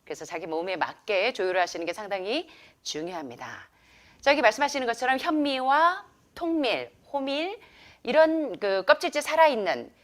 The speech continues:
감자도 속껍질을 그대로 먹고 고구마나 포도, 사과, 배, 심지어 귤까지도 가급적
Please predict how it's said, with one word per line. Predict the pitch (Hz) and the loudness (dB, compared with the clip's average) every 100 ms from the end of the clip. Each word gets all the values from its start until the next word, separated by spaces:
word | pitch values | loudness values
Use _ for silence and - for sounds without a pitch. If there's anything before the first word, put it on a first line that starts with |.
| _ - | _ -8
감자도 | 240 269 302 294 196 160 | 0 2 8 8 8 0
속껍질을 | - 320 320 - 285 285 | -2 -2 -2 -2 -4 -4
그대로 | 247 226 226 254 277 294 | -2 0 2 2 2 2
먹고 | 226 - 131 101 - _ _ _ - | 0 -2 -4 -2 -4 _ _ _ -8
고구마나 | 170 160 190 190 202 240 330 392 _ _ _ | -6 -4 -2 0 0 0 0 -6 _ _ _
포도, | - 277 269 302 370 403 _ _ _ | -8 -2 2 2 2 -4 _ _ _
사과, | - - 294 277 294 320 370 427 - _ _ | -16 -2 -2 4 6 8 6 2 -16 _ _
배, | 226 208 143 | 2 4 2
심지어 | - 381 403 403 330 339 330 | 0 2 2 2 2 2 2
귤까지도 | - 277 294 302 247 254 | 0 0 6 6 6 2
가급적 | 269 220 - - 311 - | 0 0 -2 6 6 6